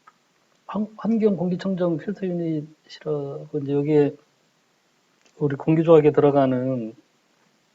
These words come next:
필터에 대한 그 내용들이 좀 나와 있고요. 뭐 용어 같은 거 나오고요. 여기는 이제, 음,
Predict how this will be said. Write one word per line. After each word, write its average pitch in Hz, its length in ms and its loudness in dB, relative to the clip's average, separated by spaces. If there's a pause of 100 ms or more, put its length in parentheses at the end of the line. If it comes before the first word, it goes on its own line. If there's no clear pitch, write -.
(260)
필터에 175 320 -4
대한 127 500 -2
그 127 280 -12
내용들이 131 380 -8
좀 131 160 -10
나와 113 240 -4
있고요. 135 400 -10 (3000)
뭐 - 100 -20 (160)
용어 139 220 -6
같은 131 260 -8
거 127 80 -6
나오고요. 120 520 -6
여기는 180 380 0
이제, 156 340 4 (800)
음, 127 480 -10